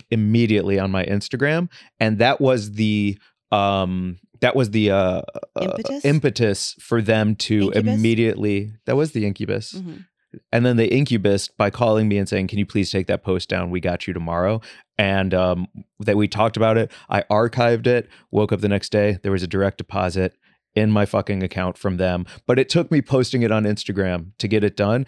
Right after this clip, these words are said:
Speaker 1: And it also took the strength of this cannabis community and everyone seeing the support that came out so that, you know,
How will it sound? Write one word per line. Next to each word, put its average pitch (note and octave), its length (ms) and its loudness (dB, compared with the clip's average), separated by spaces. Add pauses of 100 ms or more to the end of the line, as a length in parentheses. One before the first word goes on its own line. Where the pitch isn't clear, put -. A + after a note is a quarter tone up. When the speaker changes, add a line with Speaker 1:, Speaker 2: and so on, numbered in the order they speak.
(180)
Speaker 1:
And A#2 140 0
it B2+ 120 0
also B2 520 2
took - 340 -4
the A2 80 -2
strength G#2+ 500 -2 (120)
of G2+ 240 0
this G2+ 160 0
cannabis G2+ 400 -2
community G#2 500 -2
and G2 100 -2
everyone G2+ 300 0
seeing B2 760 -2 (440)
the G#2+ 160 0
support A2+ 580 0
that G#2 160 0
came A2 260 0
out G#2 340 0
so G#2 220 -2
that, G2+ 300 0 (400)
you G#2+ 120 2
know, G2 260 0